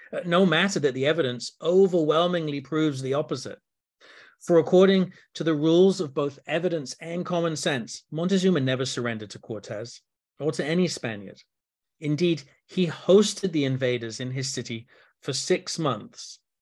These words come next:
until they became violent, started a war,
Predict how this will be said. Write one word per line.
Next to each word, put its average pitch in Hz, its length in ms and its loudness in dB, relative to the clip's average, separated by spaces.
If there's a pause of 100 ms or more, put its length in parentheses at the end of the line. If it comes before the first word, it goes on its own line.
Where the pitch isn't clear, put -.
(320)
until 143 280 0
they 131 280 2
became 170 360 -4
violent, 117 580 -4 (1160)
started 135 480 -2
a 160 40 2
war, 110 480 -4